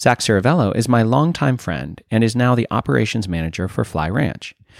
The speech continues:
He has worked in many aspects of festival and Burning Man culture, from promoting to vending to photography. While I worked at Fest three hundred, Zach was the media wrangler for Burning Man, and we have shared many long conversations about the integrity and sustainability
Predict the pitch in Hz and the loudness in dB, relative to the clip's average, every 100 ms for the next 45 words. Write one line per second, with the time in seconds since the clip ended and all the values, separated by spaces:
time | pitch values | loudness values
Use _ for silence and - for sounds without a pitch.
0 | - - 123 127 143 180 - 123 123 135 | -20 -4 0 2 2 0 2 4 4 2
1 | 90 90 - 95 92 - - 98 - 95 | 0 -6 -6 -6 -6 -8 -2 -2 -2 -4
2 | 98 - 95 98 92 92 87 87 92 - | -4 -4 -4 -2 0 0 -2 -4 -6 -6
3 | 92 - - - - 101 87 92 120 123 | -10 -14 -18 -20 -4 -2 0 2 4 4
4 | 120 117 - 82 104 110 110 110 110 98 | 2 0 -4 -2 2 2 2 0 -4 -6
5 | 107 90 87 85 82 104 _ _ _ _ | -2 -2 -2 -8 -12 -14 _ _ _ _
6 | _ 92 87 90 - 90 85 - - 110 | _ 2 4 2 -2 -6 -6 -6 -4 -2
7 | 147 92 90 - - - 127 - 165 117 | 0 0 -2 -10 -20 0 0 0 -2 2
8 | 117 190 123 85 73 80 73 - 82 73 | 2 4 4 2 -2 -4 -6 -6 -6 -6
9 | 71 62 71 - 104 107 117 131 - 135 | -8 -8 -10 -4 0 0 0 0 0 0
10 | 120 123 135 139 107 104 110 110 113 107 | 0 2 2 2 2 2 2 0 -2 -2
11 | - 87 - 87 90 - 87 82 87 - | -2 -4 -4 -4 -4 -2 -2 0 0 0
12 | 110 107 82 - - _ _ 92 92 - | 0 0 -2 -4 -10 _ _ 0 0 0
13 | 85 82 110 95 - | 0 2 2 2 -2